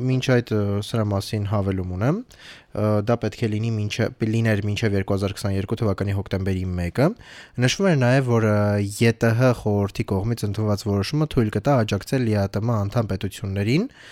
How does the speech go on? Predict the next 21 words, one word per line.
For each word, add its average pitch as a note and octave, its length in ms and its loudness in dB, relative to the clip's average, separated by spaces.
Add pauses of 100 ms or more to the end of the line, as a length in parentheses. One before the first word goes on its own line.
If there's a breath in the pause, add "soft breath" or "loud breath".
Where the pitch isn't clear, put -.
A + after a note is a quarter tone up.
(240 loud breath)
ա, - 160 0
ա, A#2+ 280 0
ա, A2+ 120 2
ե-, A#2 280 2
պետությունների A#2 580 2
այն G#2+ 160 2
քաղաքացիներին, G#2 920 0 (360 loud breath)
ո-, G#2+ 240 -2
որոնք A2 340 0
անձնական A2 460 -2
օգտագործման A2 520 -2
ապրանքներ G#2+ 480 -2
են G2 100 -6
պատվիրում A2 580 -2
արտասահմանյան G#2+ 680 -2
ինտերնետ G#2+ 360 -6
խանութներում, A2 520 -4
միաժամանակ G#2+ 500 -2
խուսափել A#2+ 440 -6
ապրանքների G2+ 440 -8
դեֆիցիտից։ C3 760 -10